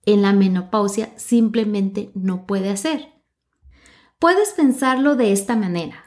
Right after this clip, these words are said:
Cuando usas hierbas, estás permitiendo que tu cuerpo conduzca el automóvil para autorregular tus hormonas y equilibrarlas.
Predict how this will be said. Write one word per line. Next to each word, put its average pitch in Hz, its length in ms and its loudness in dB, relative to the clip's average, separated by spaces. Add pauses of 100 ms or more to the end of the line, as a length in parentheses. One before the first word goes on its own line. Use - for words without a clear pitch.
Cuando 233 380 0
usas 403 400 0
hierbas, 247 520 -2
estás 240 420 -2
permitiendo 247 680 0
que 214 120 -4
tu 196 240 -8
cuerpo 330 420 0
conduzca 226 560 0
el 233 80 2
automóvil 226 1000 -2
para 208 200 -2
autorregular 196 960 -2
tus 269 180 -2
hormonas 202 640 -2
y 208 180 0
equilibrarlas. 202 1040 -4